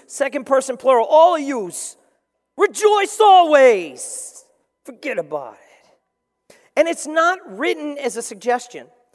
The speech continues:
Have you ever had someone try to come up and modify your mood because your attitude was determining your altitude and it was going, and they just kind of put their arm around you like, "Hey, it's gonna be okay," or like, "Listen, don't be so worried about that," or like,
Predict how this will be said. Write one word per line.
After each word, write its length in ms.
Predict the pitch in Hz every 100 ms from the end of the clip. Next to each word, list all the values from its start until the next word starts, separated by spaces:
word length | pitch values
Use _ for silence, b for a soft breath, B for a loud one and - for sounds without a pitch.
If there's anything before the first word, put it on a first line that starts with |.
| b b
Have 160 | 269 392
you 40 |
ever 140 | 392
had 160 | 381 247
someone 280 | 269 254 233
try 220 | - 214
to 60 | 202
come 240 | - 196
up 160 | 196 180
and 100 | 156
modify 540 | 160 160 165 185 175
your 160 | 160 147
mood 500 | 143 135 151 151 151
because 400 | 139 - 131 -
your 140 | 139 143
attitude 640 | 147 156 147 - 156 143
was 160 | 139 131
determining 580 | 131 - 151 151 147
your 160 | 143 147
altitude 680 | 147 151 135 - 147 147 143
and 120 | 120
it 80 | 143
was 140 | 143
going, 300 | 131 135 127 131 - _ - - - _ b b b b _ -
and 100 | 147
they 80 | 170
just 180 | 156 -
kind 160 | 170
of 80 | 131
put 140 | 170 156
their 100 | 147
arm 160 | 151
around 220 | 151 151
you 80 | 151
like, 160 | 147 -
"Hey, 280 | 165 135 120
it's 180 | -
gonna 160 | - 131
be 160 | 120 117
okay," 460 | _ - 123 117
or 160 | 120 117 b b _
like, 200 | - _ b b
"Listen, 260 | 220 - 156
don't 180 | 202 214
be 120 | 196
so 260 | - 196
worried 420 | 156 143 190 202 165
about 320 | - 117 -
that," 260 | 117 117
or 80 | 117
like, 220 | 135 143